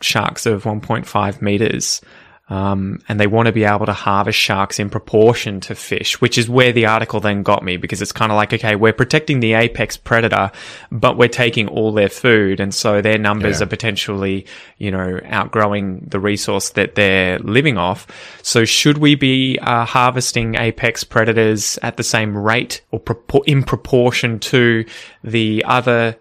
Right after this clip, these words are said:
Speaker 1: animals that we're harvesting in a food chain or in an ecosystem?
Speaker 2: Yeah, look, it's really hard when we start messing with it to the point where the numbers start to count,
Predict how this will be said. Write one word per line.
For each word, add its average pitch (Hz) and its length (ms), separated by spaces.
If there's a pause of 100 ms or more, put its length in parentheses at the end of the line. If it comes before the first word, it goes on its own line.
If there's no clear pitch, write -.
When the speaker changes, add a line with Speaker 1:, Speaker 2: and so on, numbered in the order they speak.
(120)
Speaker 1:
animals 113 580
that 123 120
we're 117 140
harvesting 123 580
in 110 80
a 104 60
food 120 280
chain 165 460
or 120 100
in 110 60
an 110 80
ecosystem? 123 640
Speaker 2:
Yeah, 151 220
look, 151 180
it's 139 160
really 170 220
hard 101 300
when 92 160
we 92 100
start 85 300
messing 85 340
with 80 160
it - 160
to 85 100
the 78 100
point 82 300
where 82 120
the 80 80
numbers 80 400
start - 300
to 85 60
count, 85 360